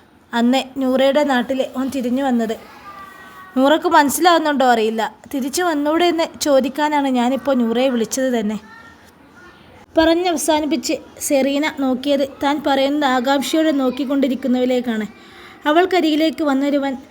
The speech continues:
ഫോൺ മേടിച്ച് ലൗഡ് സ്പീക്കർ ഓണാക്കി കഴിഞ്ഞിരുന്നു. അവളുടെ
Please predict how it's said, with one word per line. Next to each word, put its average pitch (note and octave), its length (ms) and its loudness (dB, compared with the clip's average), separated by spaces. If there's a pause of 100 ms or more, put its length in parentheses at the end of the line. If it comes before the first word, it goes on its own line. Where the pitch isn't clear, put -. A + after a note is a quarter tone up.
(220)
ഫോൺ D4 260 0
മേടിച്ച് D4+ 380 0
ലൗഡ് C4+ 260 0
സ്പീക്കർ D#4 420 -2
ഓണാക്കി C#4 420 -2
കഴിഞ്ഞിരുന്നു. B3 580 0 (420)
അവളുടെ C4+ 400 2